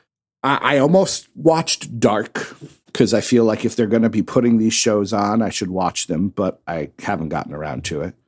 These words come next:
Um, Rampage was supposed to show us the Pac match from the U K, and they showed, like, a forty-five second highlight reel, which I think was a little,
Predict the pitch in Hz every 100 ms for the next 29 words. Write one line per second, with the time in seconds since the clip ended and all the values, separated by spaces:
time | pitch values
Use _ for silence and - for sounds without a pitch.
0 | _ _ - - - 98 92 92 87 78
1 | - - _ _ _ - - - 110 143
2 | 147 135 123 - 110 - - 117 - -
3 | - - 113 107 104 101 - - _ _
4 | _ _ - 104 104 95 90 85 - 139
5 | 117 117 - - - - 107 107 107 -
6 | - 98 98 98 98 - 117 98 78 76
7 | _ _ - 95 95 98 - 98 92 92
8 | 90 82 - 117 98 98 - 95 - 107
9 | 98 76 98 101 85 73 80 85 78 78
10 | - 87 - 78 82 78 85 82 80 78
11 | 73